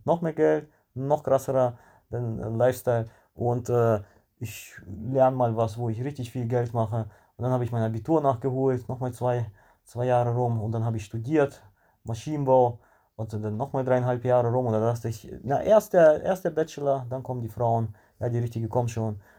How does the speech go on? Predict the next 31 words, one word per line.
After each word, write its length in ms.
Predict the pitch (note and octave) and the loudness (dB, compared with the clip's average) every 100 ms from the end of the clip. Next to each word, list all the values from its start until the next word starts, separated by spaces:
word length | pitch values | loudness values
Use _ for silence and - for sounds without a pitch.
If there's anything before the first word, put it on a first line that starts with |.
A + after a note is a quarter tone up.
| _ | _
Schwuppsiwupps, 580 | - A#2+ G2+ A#2 C#3+ D3 | -10 -8 -6 -2 0 0
drei, 260 | - B2+ A2+ A2 | -2 0 -2 -2
dreieinhalb 380 | B2 A#2+ A2+ | 0 0 -2
Jahre 200 | A#2 A#2 | -2 -2
um, 240 | A#2 C3+ A#2+ | 0 -2 -4
wie 100 | A#2+ | -6
gesagt. 400 | A2+ A#2 A#2+ A#2+ | -2 2 0 0
Und 180 | A2 G#2+ | -6 -4
dann 220 | A2+ G2+ - | -4 -4 -10
Master 400 | - A#2 D#3 D#3+ | -4 -2 -2 -4
erstmal. 480 | D3 C#3 - C3 B2+ A#2+ _ _ _ | -2 -4 -6 -6 -6 -10 _ _ _
Ja, 300 | G#2 A2 A2+ G2 | -6 -4 -4 -8
auch 200 | - B2 | -6 -6
erstmal 380 | B2 A#2 A#2+ G#2+ - _ | -4 -4 -4 -4 -10 _
zweieinhalb 480 | - B2 A#2 B2 A#2+ | -10 -4 0 0 0
Jahre. 320 | B2 A#2 A2+ G#2 - _ _ | -2 -2 -2 -6 -14 _ _
Ja, 220 | A2+ A#2 | 0 2
und 240 | - A2 | 2 0
dann 280 | A2+ A#2 G#2 | -2 -4 -2
immer 140 | D#3+ E3+ | 0 2
nur 140 | E3 | 2
lernen, 480 | D3+ D3+ D3 C3+ A#2+ | 4 4 2 -2 -2
lernen, 320 | B2+ B2+ B2 | 0 0 0
lernen. 200 | A#2+ A#2+ | -2 -2
Die 60 | A#2 | -4
Richtige 300 | A#2+ A#2 A2 | -6 -6 -4
kommt 180 | A#2+ | -4
schon 120 | A2+ A2+ | -4 -4
von 120 | A2+ | -4
alleine. 320 | A2 A2+ A2+ | -2 -2 -2
Und 240 | - B2+ | -4 -8